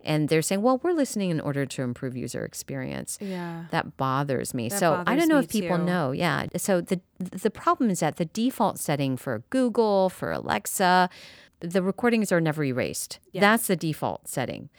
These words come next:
Speaker 1: that you have to go manually erase it. So what you can do now is you can set it so that you can toggle on the switch to on when you go into your account.
Speaker 2: Mm-hmm.
Speaker 1: And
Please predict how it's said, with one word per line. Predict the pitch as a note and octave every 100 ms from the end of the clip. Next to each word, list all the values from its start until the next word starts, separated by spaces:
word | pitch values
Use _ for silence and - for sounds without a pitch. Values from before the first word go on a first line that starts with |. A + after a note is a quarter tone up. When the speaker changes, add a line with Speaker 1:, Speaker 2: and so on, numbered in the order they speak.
| - -
Speaker 1:
that | A3
you | A#3+
have | B3
to |
go | A3
manually | G3+ F#3 F3+ F#3+ G#3 F#3 C#3+ C3+ C3+
erase | B2 A2+ -
it. | - - - _ -
So | - G#3 G3+ G3 - -
what | G3+ -
you | G#3
can | G#3 G3+
do | A#3+ C4
now | G3+ G#3 F#3+ C3+ A#2 C#3 E3+ _ _ _ _ -
is | F3+ C#3 A2+ E3+ - -
you | F3
can | E3+ F3 E3+
set | - D4 D#4
it | E3+ C#3
so | - F3 D3+
that | D3+ C#3+ C#3+
you | D#3+
can | D#3+ D#3
toggle | - F3+ F#3 G#3 -
on | F#3+ F#3+ C3 A2+ D#3 F3+ _ _
the | -
switch | D#3 - E3 -
to | - D#3 -
on | D3 B2+ C#3 D#3
when | C#3+
you |
go | C#3 C#3
into | D3 D3+
your | C3+
account. | B2+ - C3+ B2 - -
Speaker 2:
Mm-hmm. | G3+ F#3 F3+ G#3 -
Speaker 1:
And | F3 E3+ D#3+ D#3+ D#3+